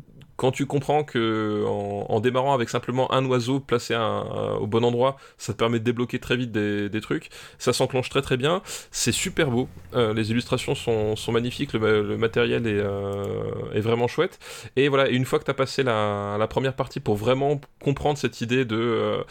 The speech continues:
de, de, de, de cartes qui vont te rapporter des, des points, mais en plus alimenter ta façon de jouer,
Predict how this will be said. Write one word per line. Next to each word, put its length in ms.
de, 560
de, 260
de, 320
de 180
cartes 320
qui 140
vont 260
te 80
rapporter 320
des, 80
des 220
points, 180
mais 100
en 100
plus 340
alimenter 400
ta 100
façon 320
de 60
jouer, 240